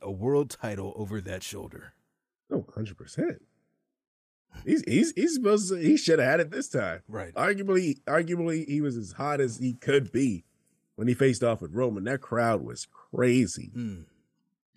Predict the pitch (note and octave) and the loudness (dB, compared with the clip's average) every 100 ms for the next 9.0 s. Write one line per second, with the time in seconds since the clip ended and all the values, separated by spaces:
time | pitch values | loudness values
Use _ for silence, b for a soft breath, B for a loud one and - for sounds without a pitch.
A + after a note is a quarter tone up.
0 | _ - A2 G2+ - A#2 F#2+ G#2+ G2+ F2 | _ -8 -6 -2 0 0 0 -4 -4 -8
1 | G2 F2+ D2 D2+ - D#2+ - D#3+ D#3+ D#3 | -8 -8 -10 -12 -14 -8 -2 0 0 -4
2 | A#2+ D3+ C3 D3+ B2 B2+ - C3 C3+ A#2+ | -4 -6 -6 -10 -10 -12 -8 -6 -6 -8
3 | B2 C3+ C3+ B2+ G#2 E2+ - C#3+ F#3+ F#3+ | -10 -10 -10 -14 -14 -10 -4 -2 0 -2
4 | F#3 C3 C#3 - - C3+ B2+ B2 G2+ F2+ | 0 0 0 -2 -2 0 0 -2 -2 -2
5 | B2+ A#2+ - - A2+ F2 F2+ B2 - G2+ | -2 -2 -6 -6 -6 -4 -2 -2 -2 -10
6 | F2+ F2 E2+ A2 C3 A#2 A2 D3+ D3+ - | -12 -12 -10 -6 -2 -2 -2 -4 -4 -6
7 | B2 D3 B2+ F#3+ F#3 C#3 B3+ B3+ D#3+ C3 | -4 -2 0 2 2 4 6 8 6 4
8 | - E3 C#3 B2+ B2+ A#2 G#2+ A#2+ G3 | 2 2 2 -2 -2 -2 -2 -2 -4